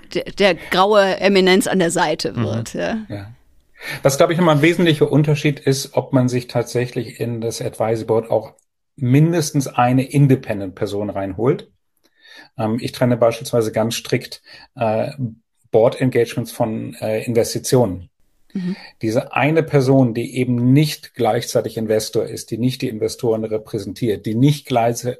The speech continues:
Speaker 3: gleichzeitig Executive in der Company ist, ist tatsächlich wahrscheinlich die fr-, positive, freie Radikale,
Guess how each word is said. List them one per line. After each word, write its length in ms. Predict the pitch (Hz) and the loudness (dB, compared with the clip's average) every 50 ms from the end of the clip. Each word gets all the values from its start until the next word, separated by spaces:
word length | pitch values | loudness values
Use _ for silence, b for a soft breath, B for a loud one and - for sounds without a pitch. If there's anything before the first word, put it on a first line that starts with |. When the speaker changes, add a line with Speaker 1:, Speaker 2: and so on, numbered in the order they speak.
| - | -4
Speaker 3:
gleichzeitig 460 | - 123 117 117 117 - 120 110 104 - | 2 4 4 4 4 0 -4 -4 -4 -6
Executive 640 | - - - 117 113 - 113 - 98 92 - - | -6 -4 -4 -4 -4 -4 -8 -8 -10 -10 -10 -12
in 80 | - 101 | -14 -14
der 100 | 104 101 | -14 -12
Company 360 | - 101 95 92 - 95 90 | -10 -10 -12 -12 -14 -16 -16
ist, 240 | 101 95 - - _ b b b b b b b _ _ | -14 -16 -16 -16 _ b b b b b b b _ _
ist 240 | - 117 - - - | -8 -8 -6 -2 0
tatsächlich 800 | 127 117 - - 117 110 - - 113 110 104 - - - - _ _ _ _ _ _ _ _ _ _ _ | 0 0 0 0 -4 -4 -4 -4 -6 -6 -6 -8 -16 -20 -20 _ _ _ _ _ _ _ _ _ _ _
wahrscheinlich 760 | 117 107 98 - 113 107 - - - 117 110 113 120 123 117 | -20 -18 -6 -2 -2 -2 -2 -2 -2 -2 0 0 -2 -2 -4
die 120 | - 120 113 | -4 -8 -8
fr-, 300 | - - - - _ _ _ _ | -8 -12 -16 -18 _ _ _ _
positive, 540 | _ - 135 127 123 127 127 - 135 117 113 | _ 0 2 2 2 0 -4 -2 -4 -4 -4
freie 400 | - - - 104 107 117 123 120 | -4 -4 -2 0 2 2 2 2
Radikale, 600 | - 117 117 - - - 104 110 120 131 131 131 | 0 -4 -6 -6 -4 -2 -2 0 2 2 0 0